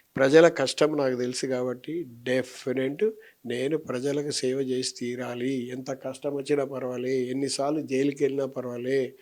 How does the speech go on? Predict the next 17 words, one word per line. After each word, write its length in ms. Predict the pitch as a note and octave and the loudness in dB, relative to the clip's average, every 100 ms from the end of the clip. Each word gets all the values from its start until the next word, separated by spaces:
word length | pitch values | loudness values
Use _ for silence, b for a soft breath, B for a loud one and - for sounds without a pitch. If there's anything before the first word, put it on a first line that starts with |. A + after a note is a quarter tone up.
| B B B - | B B B -12
నా 160 | B2+ C3 | -8 -6
పాటా 380 | B2+ C3 D3 | -4 -2 0
పార్టీకి 540 | C#3+ C#3+ C3 C3 C3+ D#3+ | 0 0 -2 -2 -4 -4
అధికారం 560 | C#3 C3 C3+ C3+ C#3 | -4 -4 -4 -6 -6
తెచ్చి 320 | B2+ B2+ - A#2+ | -6 -8 -10 -8
తీరుతాను. 760 | B2+ B2+ - B2+ B2 C3 C3+ B2+ | -4 -4 -4 -8 -6 -4 -4 -6
ఈ 300 | B2+ C#3 B2+ | -4 -2 -2
దేశ 400 | B2 C#3 D3 D3 | -4 -4 -2 -4
ఆర్థిక, 720 | - C3 C#3+ - - D3 C#3+ | -6 -6 -8 -6 -2 2 0
సాంఘిక, 760 | - - C3 D3 D3 D3 C3+ B2 - B B - B2+ | 0 -2 2 2 0 -2 -4 -4 -12 B B -8 -2
రాజకీయ 440 | C3 C#3+ D3+ D#3 | 2 2 4 4
వ్యవస్థను 540 | C3+ C3+ C#3+ - C3+ B2 | 6 4 2 0 -2 -2
సమూలంగా 640 | - C#3+ D#3+ E3+ E3 C#3+ | 0 4 6 6 6 2
మార్చేస్తాను. 840 | C3 C3 - C3+ - B2 A#2+ B2+ - | 0 -4 -2 -2 0 -4 -4 -6 -6
అది 160 | B2+ C#3 | -4 -2
నా 120 | C3+ | -4
పట్టుదల. 540 | B2+ B2 A#2 B2 B2 | -8 -10 -8 -8 -6